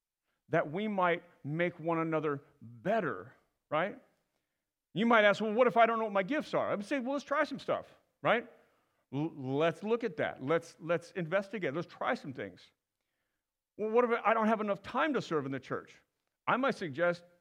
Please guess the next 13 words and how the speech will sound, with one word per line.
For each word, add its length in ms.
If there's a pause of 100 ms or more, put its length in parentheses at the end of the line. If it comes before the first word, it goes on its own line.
(380)
you 60
need 160
to 80
reprioritize 960
things, 340 (760)
right? 220 (440)
If 180
we 180
are 160 (200)
called 300
to 60
be, 60
if 80